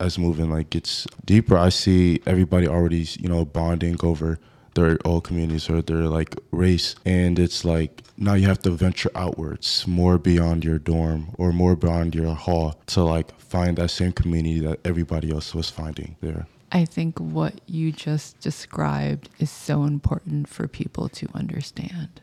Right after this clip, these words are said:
Speaker 2: You know, it's interesting. My observation, you know, this is not a scientific finding,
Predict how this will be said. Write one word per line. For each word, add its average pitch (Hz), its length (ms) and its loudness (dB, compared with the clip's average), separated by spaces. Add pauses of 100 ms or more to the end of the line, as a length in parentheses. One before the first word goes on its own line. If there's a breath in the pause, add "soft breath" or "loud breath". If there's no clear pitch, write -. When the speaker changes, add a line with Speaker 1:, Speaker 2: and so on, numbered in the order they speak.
Speaker 2:
You 190 120 0
know, 190 160 0
it's 180 160 -8
interesting. 165 720 -2 (120)
My 170 600 2 (100)
observation, 175 1300 0
you 156 100 -2
know, 147 140 -2
this 151 200 -4
is 156 140 -6
not 160 160 2
a 160 60 2
scientific 156 720 -2
finding, 143 480 2